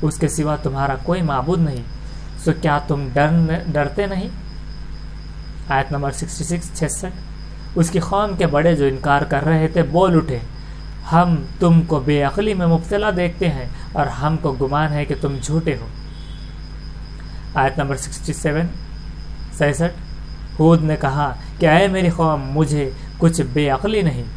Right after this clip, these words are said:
बल्कि मैं खुदावंद आलम का रसूल हूँ।"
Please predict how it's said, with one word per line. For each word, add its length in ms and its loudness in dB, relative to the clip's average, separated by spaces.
बल्कि 300 2
मैं 240 -2
खुदावंद 560 2
आलम 420 2
का 120 0
रसूल 360 -2
हूँ।" 160 -2